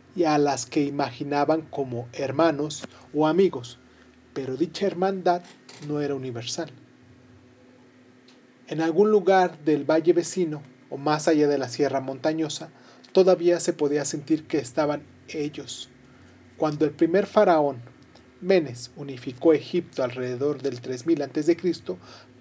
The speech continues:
para los egipcios era evidente que el país tenía una frontera y que más allá de la frontera acechaban los bárbaros. Los bárbaros eran extranjeros, amenazadores e interesantes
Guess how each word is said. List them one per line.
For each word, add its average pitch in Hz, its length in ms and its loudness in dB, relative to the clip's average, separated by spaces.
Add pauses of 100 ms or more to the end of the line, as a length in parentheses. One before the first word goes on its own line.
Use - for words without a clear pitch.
(180)
para 156 200 6
los 151 200 0
egipcios 180 500 -4
era 165 140 4
evidente 156 560 -2 (340)
que 165 140 4
el 151 80 2
país 160 420 2
tenía 156 460 0 (100)
una 165 240 0
frontera 175 580 0 (380)
y 156 120 -6
que 170 120 4
más 160 240 0
allá 175 220 6
de 165 80 4
la 160 100 2
frontera 160 560 2
acechaban 135 680 -6
los 120 240 -12
bárbaros. 151 640 -2 (720)
Los 127 180 -12
bárbaros 170 600 4
eran 139 240 -4
extranjeros, 120 840 -6 (320)
amenazadores 139 960 2 (300)
e 156 120 -2
interesantes 160 920 0